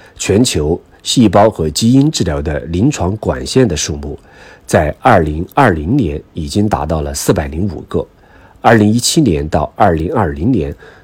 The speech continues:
年复合增长达到了百分之二十八，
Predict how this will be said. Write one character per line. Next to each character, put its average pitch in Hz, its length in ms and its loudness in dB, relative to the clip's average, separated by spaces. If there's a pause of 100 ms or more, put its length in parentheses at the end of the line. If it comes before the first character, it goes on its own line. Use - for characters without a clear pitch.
年 90 280 2
复 - 240 0
合 - 160 -2
增 101 240 0
长 - 180 -4 (140)
达 78 200 -4
到 78 140 0
了 69 120 -4
百 73 180 -4
分 76 120 -10
之 92 120 -2
二 107 200 0
十 78 120 -10
八， 87 240 -2